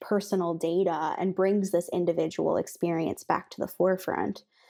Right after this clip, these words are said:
So I think that's kind of, like, one side of it. I think the other side that we've seen, and this is from my experience in cancer survivorship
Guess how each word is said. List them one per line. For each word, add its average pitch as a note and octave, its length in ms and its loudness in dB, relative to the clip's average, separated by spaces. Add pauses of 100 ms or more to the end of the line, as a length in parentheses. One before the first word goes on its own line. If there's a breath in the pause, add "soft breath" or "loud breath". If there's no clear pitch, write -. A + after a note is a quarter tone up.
(120)
So - 120 -2
I A#3 60 2
think D4 160 4
that's B3+ 140 2
kind G#3+ 180 0
of, G3 80 -2
like, F3 140 0
one F3+ 420 2
side D#3 380 -4
of D#3 100 -2
it. F3+ 220 -2
I F#3+ 60 0
think B3+ 200 0
the - 140 0
other G#3 280 2
side F3 500 -2 (300 loud breath)
that - 140 0
we've F#3 180 2
seen, F3 360 0
and F3+ 280 0
this F#3 220 0
is F3 140 -2
from F3 200 2
my E3+ 100 -2
experience F3 840 0
in - 260 0 (420 loud breath)
cancer F3+ 280 -4
survivorship F#3 840 0